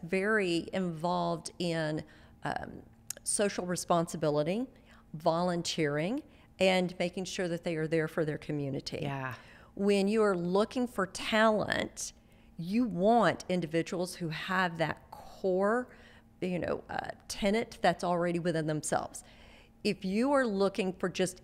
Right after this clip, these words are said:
Speaker 1: anyone, let's say, uh, it's an accountant, so you're just looking for anyone to fit into an accounting spot, and yet that is not part of who they are,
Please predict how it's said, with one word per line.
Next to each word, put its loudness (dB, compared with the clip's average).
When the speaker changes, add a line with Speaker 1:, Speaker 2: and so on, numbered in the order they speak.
Speaker 1:
anyone, 2
let's -4
say, 2
uh, -2
it's -6
an 2
accountant, 0
so -2
you're 2
just -6
looking 4
for 0
anyone 4
to 0
fit 2
into 0
an 0
accounting 0
spot, -2
and 4
yet 2
that 4
is -8
not -2
part 2
of -2
who -4
they 0
are, 0